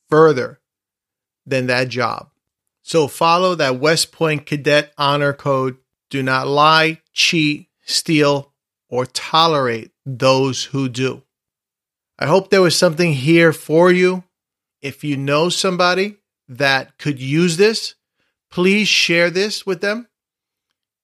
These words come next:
And please let me know what you think about these topics, that these solo topics that I've been putting out. I want your honest opinion about what you think about them. Please email me at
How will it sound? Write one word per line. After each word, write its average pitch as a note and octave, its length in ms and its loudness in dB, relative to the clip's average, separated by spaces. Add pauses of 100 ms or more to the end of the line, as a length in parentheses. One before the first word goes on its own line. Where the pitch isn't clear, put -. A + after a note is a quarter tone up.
(340)
And D3+ 200 -6
please F#3 400 0
let F#3+ 180 2
me A3 100 -2
know G#3+ 200 0
what F#3+ 240 0
you G3 160 -2
think D#3 320 -2
about B2+ 320 -4
these B2+ 340 -4
topics, C3+ 520 -2
that C3 280 -4
these C3 160 -6
solo D#3+ 380 4
topics C3 480 -2
that B2 120 -6
I've B2+ 120 -4
been B2 140 -8
putting B2+ 280 -4
out. A#2+ 260 -4 (480)
I - 60 -4
want C#3+ 240 0
your D3 80 4
honest C#3+ 360 2
opinion F3 580 2 (320)
about C3+ 260 -2
what C3+ 160 -4
you C3 100 -8
think D#3 240 -4
about D3 300 0
them. D3 300 -6 (640)
Please E3+ 500 -2 (640)
email E3 420 2
me E3+ 380 -4 (240)
at C3 260 -2